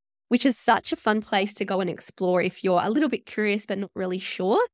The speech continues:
There's a lot of different modalities and, and ways of seeing the world that you'll be able to get through those interviews. And I share a lot of solo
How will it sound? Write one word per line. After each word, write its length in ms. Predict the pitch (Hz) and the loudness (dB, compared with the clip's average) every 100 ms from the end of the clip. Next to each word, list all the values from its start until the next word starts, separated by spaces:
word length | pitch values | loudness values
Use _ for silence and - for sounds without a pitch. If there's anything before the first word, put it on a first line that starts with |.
| _ _ _ | _ _ _
There's 160 | 214 202 | -2 0
a 40 | |
lot 220 | 202 202 | 0 0
of 80 | 196 | 0
different 460 | 202 208 190 175 - | -4 -4 -4 -4 -2
modalities 840 | 196 185 202 226 226 226 226 214 | 0 0 0 0 0 -2 -4 -4
and, 160 | 185 175 | -4 -4
and 240 | - 180 175 | -6 -6 -2
ways 260 | 185 185 | -2 -2
of 80 | 185 | -4
seeing 340 | - 190 190 | -6 -4 0
the 60 | 180 | -2
world 360 | 196 175 233 - | 0 2 2 0
that 160 | 202 | -4
you'll 120 | 190 | -4
be 120 | 175 180 | -2 -2
able 180 | 170 | 0
to 80 | 170 | -2
get 260 | 175 185 - | 0 -2 -2
through 280 | - 180 175 | -8 -8 -4
those 320 | 175 170 175 | -4 -4 -4
interviews. 520 | 180 185 185 214 320 | -6 -6 -2 0 2
And 100 | 180 | 0
I 40 | |
share 220 | 185 - 180 | -4 -2 -2
a 20 | |
lot 140 | 175 | -2
of 80 | 175 | -6
solo 560 | - 175 180 175 180 | -4 -2 0 0 0